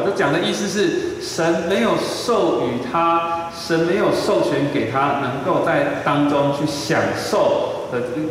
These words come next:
一个，这个能力。所以他虽然拥有一切，但是无法享受，他也没有办法把这些东西留给后代去享受。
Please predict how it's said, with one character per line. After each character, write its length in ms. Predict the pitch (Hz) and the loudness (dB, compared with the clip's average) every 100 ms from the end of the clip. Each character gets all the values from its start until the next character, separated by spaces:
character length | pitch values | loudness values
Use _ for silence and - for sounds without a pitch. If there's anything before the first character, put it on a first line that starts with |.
| - | -4
一 60 | 151 | -4
个， 100 | 165 | -2
这 80 | 151 | 0
个 100 | 127 | 0
能 220 | 117 117 | 2 0
力。 280 | 131 101 - - - - - - - - - - - | 0 -2 -6 -8 -12 -14 -14 -14 -14 -16 -16 -16 -2
所 120 | 294 | 2
以 60 | 294 | 4
他 140 | 285 | 4
虽 180 | 285 294 | 2 2
然 240 | 262 233 226 | 4 2 2
拥 120 | 233 | 2
有 180 | 214 - | 2 0
一 60 | |
切， 520 | - - 247 208 165 - | -2 -4 0 2 0 0
但 100 | 208 | -2
是 280 | - 208 - 151 | -2 -2 -2 0
无 100 | 170 | 0
法 180 | 170 | 2
享 200 | 165 139 117 113 | 2 2 0 -2
受， 600 | - 156 - - - - - - | 0 2 2 0 -4 -6 -8 -10
他 200 | - 196 | -2 0
也 240 | 202 180 131 | 2 2 2
没 140 | 135 | 2
有 100 | 180 | 2
办 180 | 180 165 | 2 2
法 240 | - 117 - | 2 0 0
把 220 | 110 110 | 0 0
这 80 | 165 | -2
些 180 | 160 156 | 0 2
东 200 | 151 151 | 2 2
西 440 | - 147 151 143 135 | 2 4 4 2 -2
留 240 | 131 156 - | 0 2 2
给 420 | - 113 - - | 2 0 -2 -2
后 240 | - 165 - | 0 0 2
代 320 | 170 127 - - | 2 2 0 -2
去 80 | 147 | -2
享 180 | - 117 110 | 0 0 0
受。 380 | 143 - - | 0 2 0